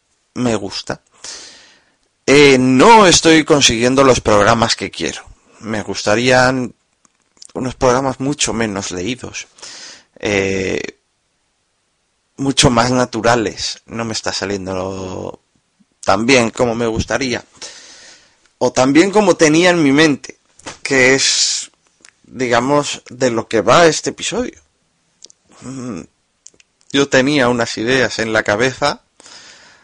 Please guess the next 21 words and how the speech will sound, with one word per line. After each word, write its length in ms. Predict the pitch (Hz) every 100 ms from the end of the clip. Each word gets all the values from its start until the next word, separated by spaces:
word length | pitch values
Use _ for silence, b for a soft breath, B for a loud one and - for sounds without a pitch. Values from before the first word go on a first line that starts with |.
| B _ _ -
eh, 560 | 127 117 113 117 110 - - _ _ _ _ _ _ _ _
y 140 | 143 139
realmente 600 | 127 123 120 123 127 156
mi 140 | 156
filosofía 580 | - 120 113 - - 120
de 80 | 107
vida 320 | 101 110 123
es, 220 | 101 - b b b b b b _ _
mira, 380 | - 110 120 -
graba 420 | - 98 92 - 127
y 60 |
lo 140 | 131 117
que 100 | -
salga. 360 | 90 78 - - B B B B B _
Básicamente 720 | 123 123 - 110 107 107 107
es 80 | 135
lo 100 | 123
que 80 | 101
estoy 240 | - 101
haciendo 400 | 98 - 104 92
ahora. 260 | 160 156